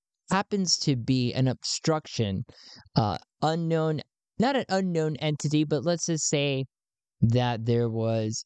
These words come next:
some sort of anomaly that doesn't really occur on the route, something causing probably a disturbance in electromagnetic waves, so they are asking people to now divert themselves, taking much more of a longer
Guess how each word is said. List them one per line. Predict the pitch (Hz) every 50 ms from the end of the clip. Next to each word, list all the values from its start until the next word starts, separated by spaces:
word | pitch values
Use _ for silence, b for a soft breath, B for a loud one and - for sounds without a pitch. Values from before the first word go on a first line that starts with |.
| _ _
some | - - - 143 135 131
sort | 123 - 135 127 120
of | 113 110
anomaly | 110 107 110 113 110 107 107 104 104 110 107 107
that | 101 107 107 98
doesn't | 113 113 113 113 110 101
really | 104 104 104 107 98
occur | 98 - - - 117 110 104
on | - - 104 101 104 101
the | 95 98 98
route, | 98 113 113 104 76 - - -
something | - - - 139 123 - - 135 131 120
causing | - 127 117 117 110 117 113 110 101 b b b b b b _ - -
probably | 143 147 139 139 - 135 131 127 123 -
a | - 120
disturbance | - 117 117 - - - - 147 143 143 131 139 127 147 147 - - - - -
in | 143 131 127
electromagnetic | 123 120 120 120 120 - 131 127 127 123 120 117 113 110
waves, | 120 117 120 120 117
so | - - 123
they | 110 123 120
are | 120 120 120
asking | - - 117 120 120 - - - 123 117
people | - 123 123 127 - 120 120
to | 120 - - 127
now | 117 120 120 120 120 120 120 b b b b b -
divert | 120 131 131 131 127 120 156 170 165 -
themselves, | 175 160 156 139 - - 156 151 147 139 -
taking | - 151 - - 147 139 131
much | 127 139 135 - - -
more | 131 131 131
of | 120 113
a | 120
longer | 117 127 147 160 160 143 147 143